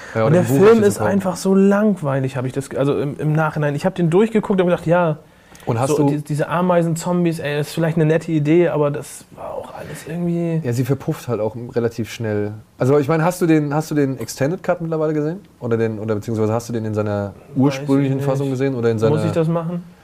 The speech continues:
Speaker 1: Naja, ich sag mal so, ein Zombie-Film ohne Blut ist für mich, ähm, verfehlt.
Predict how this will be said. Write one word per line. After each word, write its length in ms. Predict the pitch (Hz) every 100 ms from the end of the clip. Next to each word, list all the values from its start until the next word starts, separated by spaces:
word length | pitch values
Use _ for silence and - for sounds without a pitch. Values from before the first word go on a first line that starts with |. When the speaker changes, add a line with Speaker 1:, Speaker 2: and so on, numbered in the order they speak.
| - - - -
Speaker 1:
Naja, 360 | 110 147 185 185
ich 80 | 147
sag 100 | 175
mal 120 | 180
so, 180 | 165 175
ein 80 | 131
Zombie-Film 440 | 165 185 175 175 165
ohne 100 | 151
Blut 320 | 156 185 190
ist 160 | 135
für 140 | - 147
mich, 380 | 151 147 - -
ähm, 520 | 123 127 127 127 127 123 _ _ _ _ _ _
verfehlt. 520 | 131 - 120 95